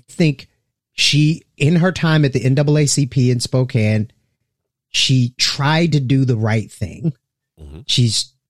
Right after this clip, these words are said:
Speaker 1: she's tried to advance for, um, people of color,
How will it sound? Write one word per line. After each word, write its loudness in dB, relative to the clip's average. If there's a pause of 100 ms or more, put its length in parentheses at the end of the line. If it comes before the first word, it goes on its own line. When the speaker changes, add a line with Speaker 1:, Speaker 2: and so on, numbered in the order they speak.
(160)
Speaker 1:
she's 2
tried 0
to 2
advance 0
for, -2
um, 0
people 0
of -2
color, 0